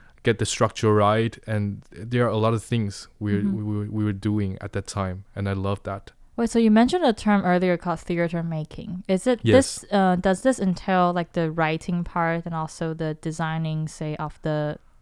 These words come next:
Speaker 2: lights, or, like, what? What's the meaning of theater making
Speaker 1: I think
Speaker 2: from your
Speaker 1: in
Speaker 2: experience?
Speaker 1: general, maybe all of them, because I'm
Speaker 2: Oh.
Speaker 1: saying theater making because I, I also write sometimes.
Speaker 2: Oh,
Speaker 1: And I
Speaker 2: okay.
Speaker 1: also act, I, and I also act sometimes. I also
Speaker 2: Mm.
Speaker 1: direct something. Uh,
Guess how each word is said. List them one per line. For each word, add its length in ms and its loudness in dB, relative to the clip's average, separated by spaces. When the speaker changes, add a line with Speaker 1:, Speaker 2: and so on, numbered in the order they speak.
Speaker 2:
lights, 640 0
or, 360 -2
like, 160 -2
what? 160 2
What's 380 4
the 80 -2
meaning 300 0
of 140 -4
theater 380 -6
making 440 -10
Speaker 1:
I 80 0
think 240 4
Speaker 2:
from 80 2
your 60 4
Speaker 1:
in 80 8
Speaker 2:
experience? 260 6
Speaker 1:
general, 180 6
maybe 240 2
all 220 -2
of 60 -8
them, 360 -6
because 240 6
I'm 260 6
Speaker 2:
Oh. 80 -4
Speaker 1:
saying 240 6
theater 260 6
making 360 4
because 200 -2
I, 220 0
I 140 4
also 260 4
write 300 2
sometimes. 720 -4
Speaker 2:
Oh, 240 6
Speaker 1:
And 120 6
I 60 6
Speaker 2:
okay. 100 4
Speaker 1:
also 220 2
act, 420 -8
I, 80 -8
and 100 -4
I 60 0
also 180 0
act 300 -8
sometimes. 400 -2
I 120 -6
also 240 6
Speaker 2:
Mm. 60 -2
Speaker 1:
direct 480 -2
something. 600 -6
Uh, 60 -16